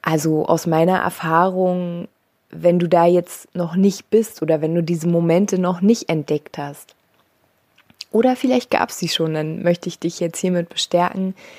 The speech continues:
sie werden mehr werden. Ähm, und es wird auch irgendwann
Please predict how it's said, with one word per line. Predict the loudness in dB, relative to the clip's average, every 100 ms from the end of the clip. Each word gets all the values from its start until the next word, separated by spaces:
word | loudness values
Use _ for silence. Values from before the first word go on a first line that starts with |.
| -20 _
sie | -2 2
werden | 4 4 2 2
mehr | 2 4 2 2
werden. | 0 0 -2 -2 -4 -6 -12 -20 -20 -20 -20 -20 _
Ähm, | -2 0 0 -2 0
und | 0
es | 0 0
wird | 0 2
auch | 0
irgendwann | 2 2 2 2 2 2 0 -4